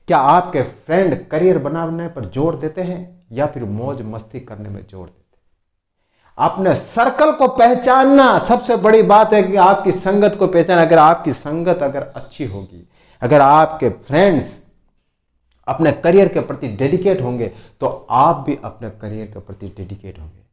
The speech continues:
और अगर आपके फ्रेंड एंजॉय, शौक, मौज और ऐसे ही आनंद में जीने वाले होंगे, तो आप भी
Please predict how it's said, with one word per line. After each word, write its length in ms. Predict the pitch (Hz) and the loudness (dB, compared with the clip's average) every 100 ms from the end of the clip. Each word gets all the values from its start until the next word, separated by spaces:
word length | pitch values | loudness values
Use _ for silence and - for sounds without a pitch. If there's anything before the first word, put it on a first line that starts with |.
| _ _ _ | _ _ _
और 100 | 123 | 0
अगर 160 | 139 147 | 2 4
आपके 480 | 151 185 190 175 151 | 6 4 2 0 2
फ्रेंड 320 | 180 202 196 | 2 2 2
एंजॉय, 560 | 175 190 202 226 214 170 | 4 4 6 6 4 4
शौक, 520 | - 202 226 214 - | 2 4 6 4 4
मौज 360 | 180 226 196 | 4 4 4
और 160 | 196 185 | 4 4
ऐसे 380 | 185 185 214 233 | 2 2 4 4
ही 60 | |
आनंद 360 | 233 160 208 226 | 4 2 0 2
में 160 | 202 135 | 2 4
जीने 200 | 190 208 | 2 4
वाले 220 | 190 190 | 4 4
होंगे, 300 | 156 180 185 | 0 0 -2
तो 100 | - | -2
आप 320 | - 139 165 | -2 -2 -2
भी 180 | 143 | -4